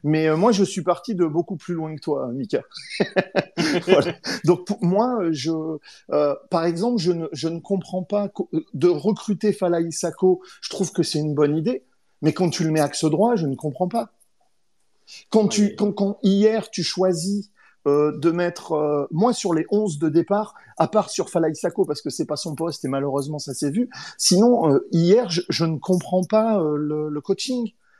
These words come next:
Speaker 1: Euh, la, la, quand, quand, euh, il fait rentrer Estève, euh, Mawassa est lié, enfin, je, je ne comprends pas. C'est surtout
Speaker 2: Ah, le
Speaker 1: ça,
Speaker 2: coaching,
Speaker 1: le,
Speaker 2: le
Speaker 1: le,
Speaker 2: coaching
Speaker 1: c'est ce
Speaker 2: a été
Speaker 1: message-là.
Speaker 2: cata.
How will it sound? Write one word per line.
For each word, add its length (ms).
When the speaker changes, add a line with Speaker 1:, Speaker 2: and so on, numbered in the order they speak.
Speaker 1:
Euh, 220
la, 180
la, 120
quand, 380
quand, 280
euh, 260
il 80
fait 140
rentrer 380
Estève, 720
euh, 120
Mawassa 720
est 60
lié, 320
enfin, 240
je, 240
je 100
ne 140
comprends 440
pas. 220
C'est 120
surtout 320
Speaker 2:
Ah, 80
le 60
Speaker 1:
ça, 100
Speaker 2:
coaching, 440
Speaker 1:
le, 160
Speaker 2:
le 120
Speaker 1:
le, 160
Speaker 2:
coaching 320
Speaker 1:
c'est 200
ce 140
Speaker 2:
a 20
été 100
Speaker 1:
message-là. 420
Speaker 2:
cata. 140